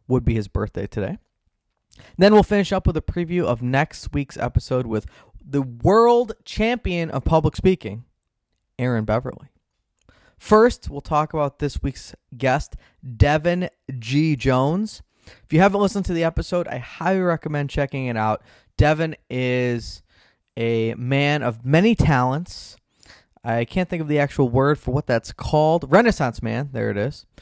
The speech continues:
The main lesson I got from Devin is you have to put your money where your mouth is. We talked at length about the failings of the Illinois Republican Party.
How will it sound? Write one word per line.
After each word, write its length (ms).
The 80
main 260
lesson 300
I 160
got 160
from 220
Devin 420
is 600
you 100
have 320
to 80
put 320
your 80
money 300
where 160
your 120
mouth 380
is. 320
We 100
talked 320
at 240
length 300
about 500
the 120
failings 480
of 100
the 140
Illinois 300
Republican 500
Party. 400